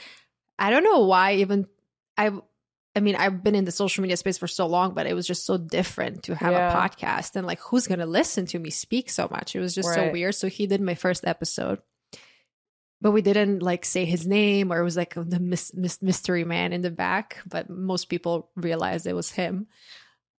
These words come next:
Speaker 1: And for those of you who didn't, please go check out that episode <laughs>
Speaker 2: Yeah,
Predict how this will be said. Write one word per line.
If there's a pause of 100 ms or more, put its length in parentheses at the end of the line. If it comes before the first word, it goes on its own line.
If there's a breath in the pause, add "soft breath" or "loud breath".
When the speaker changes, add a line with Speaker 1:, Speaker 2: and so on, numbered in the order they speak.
(220)
Speaker 1:
And
for
those
of
you
who
didn't,
please
go
check
out
that
episode
<laughs>
Speaker 2:
Yeah,